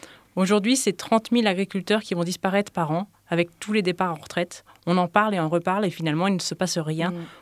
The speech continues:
Speaker 1: On disparaît petit à petit. On a divisé par deux le nombre d'agriculteurs en quelques dizaines d'années. Euh, notre ambition, euh, ce serait vingt-cinq mille agriculteurs installés à, par an, ce qui n'est même pas le renouvellement des départs.
Speaker 2: Mm.
Speaker 1: Et ça, les gouvernements l'ont refusé.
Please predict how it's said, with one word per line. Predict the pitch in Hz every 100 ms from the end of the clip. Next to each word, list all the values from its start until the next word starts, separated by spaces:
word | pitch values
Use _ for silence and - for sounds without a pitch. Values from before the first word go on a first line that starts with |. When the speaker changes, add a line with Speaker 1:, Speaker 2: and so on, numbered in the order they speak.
| -
Speaker 1:
On | 175
disparaît | 170 - 170 185
petit | 175 170
à | 147
petit. | - 208 214
On | 175
a | 180 180 -
divisé | 160 185 190
par | 185 165
deux | 185
le | 196
nombre | 170 165
d'agriculteurs | 160 151 156 196 208 165 - - -
en | 175
quelques | 190 175
dizaines | 175 175 185
d'années. | 180 160 151 - - - - - - -
Euh, | 175 185 175 156 147
notre | 170 -
ambition, | 214 214 - 262 294 - _ -
euh, | 170 160 - - -
ce | -
serait | - 214 -
vingt-cinq | 160 220 220 226 208
mille | 220
agriculteurs | 190 185 185 214
installés | 196 - 180 180
à, | -
par | 180 160 -
an, | 185 214 - -
ce | -
qui | 185 190 -
n'est | 180
même | 190 226 214
pas | 220
le | 208
renouvellement | 175 180 180 175 180 196 190
des | 170
départs. | 170 170 156 135 -
Speaker 2:
Mm. | 185 160 - -
Speaker 1:
Et | 185 -
ça, | - 196 214 -
les | 175
gouvernements | 170 175 175 185
l'ont | 185
refusé. | 175 - 185 175